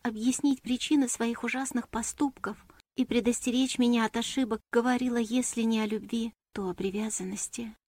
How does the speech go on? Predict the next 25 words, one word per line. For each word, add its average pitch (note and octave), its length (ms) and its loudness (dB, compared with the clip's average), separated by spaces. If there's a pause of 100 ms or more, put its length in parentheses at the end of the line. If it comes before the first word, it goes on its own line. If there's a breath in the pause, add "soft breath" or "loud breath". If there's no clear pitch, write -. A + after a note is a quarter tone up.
(220)
Она B3+ 300 2
называла B3+ 540 2
меня A#3+ 300 0
смыслом A#3+ 540 -2
ее A3+ 240 -4
жизни, A3 580 -6 (160)
той, C#4+ 260 4
ради A#3 280 0
которой B3+ 640 0
она B3 320 2
отказалась B3 800 -2
от - 180 -6
мести. A3+ 600 -4 (560)
А D4+ 80 4
за D4+ 180 2
добрым E4+ 580 2
эльфом, A#3+ 560 -2
дарившим D4 500 2
мне C#4+ 220 4
книгу D#4+ 340 2
лесных C#4+ 460 0
сказок, D4 560 2 (220)
скрывался F4+ 680 2
главарь D#4 440 4
аватаров. B3+ 560 -4